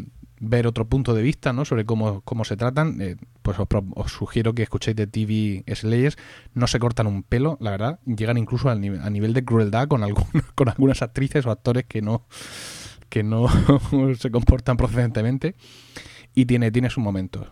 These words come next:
Os recomiendo, ya os digo, que, que por lo menos le deis, le deis un vistazo a The T V Slayers. Ya escucharemos por aquí, por el podcast, la promo un día,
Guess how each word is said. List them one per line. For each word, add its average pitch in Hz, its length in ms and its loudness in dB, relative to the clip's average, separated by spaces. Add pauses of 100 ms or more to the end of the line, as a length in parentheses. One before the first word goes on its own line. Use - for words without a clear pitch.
(120)
Os 101 140 -10
recomiendo, 110 420 0
ya 110 120 2
os 104 60 -4
digo, 135 300 0
que, 101 360 -6
que 110 100 -8
por 113 160 0
lo 131 60 2
menos 165 200 2
le 120 140 2
deis, 113 340 0 (360)
le 123 80 2
deis 127 180 2
un 123 80 2
vistazo 135 480 2
a 113 60 0
The 101 260 0
T 110 140 -2
V 104 180 0
Slayers. 95 360 -6
Ya 113 280 0
escucharemos 123 560 0
por 113 160 4
aquí, 113 180 0
por 110 160 0
el 101 160 0
podcast, 120 480 0
la 104 220 -4
promo 113 400 2 (120)
un 113 180 2
día, 95 580 -4